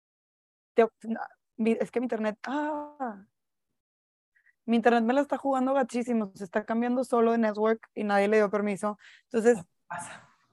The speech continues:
Speaker 1: ¿puedes volver a decir lo que dijiste?
Speaker 2: Sí,
Speaker 1: ¿Verdad?
Speaker 2: que creo que es muy importante, o sea, yo sí, yo no soy absolutamente nada experta, pero creo que claramente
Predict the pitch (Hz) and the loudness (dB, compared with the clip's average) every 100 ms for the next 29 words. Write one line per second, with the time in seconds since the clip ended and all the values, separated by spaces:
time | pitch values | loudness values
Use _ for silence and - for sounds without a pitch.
0 | _ _ _ _ - 233 226 240 262 240 | _ _ _ _ -2 4 4 4 0 0
1 | 233 233 - 226 214 233 214 - 233 233 | -2 -4 -10 -8 -4 -6 -6 -14 -4 -4
2 | 196 214 240 233 _ _ _ _ 247 254 | -4 -6 -6 -6 _ _ _ _ 2 4
3 | 277 254 220 - _ _ _ _ _ - | 4 2 -2 -12 _ _ _ _ _ 0
4 | 285 285 277 277 320 339 349 349 - 294 | 2 6 6 8 8 8 6 4 0 -2
5 | 294 320 320 320 269 269 294 285 254 220 | -4 -4 -2 0 0 0 0 4 4 4
6 | - - 240 233 254 - 233 233 247 269 | -2 0 0 0 -6 -2 2 4 4 6
7 | 262 269 - - - 226 247 233 233 240 | 6 4 -4 -2 0 0 -4 -2 -2 -2
8 | 240 226 214 214 196 196 214 226 _ _ | 0 2 0 0 -4 -4 -8 -12 _ _
9 | - 208 202 202 196 190 190 190 185 180 | 4 6 8 6 6 6 8 6 6 2
10 | - - - - 226 220 240 240 254 247 | -2 -16 -18 -2 0 2 2 4 4 4
11 | 240 226 220 - 226 226 233 226 233 233 | 2 0 -4 0 4 4 4 -2 -2 -4
12 | 233 - | -6 -12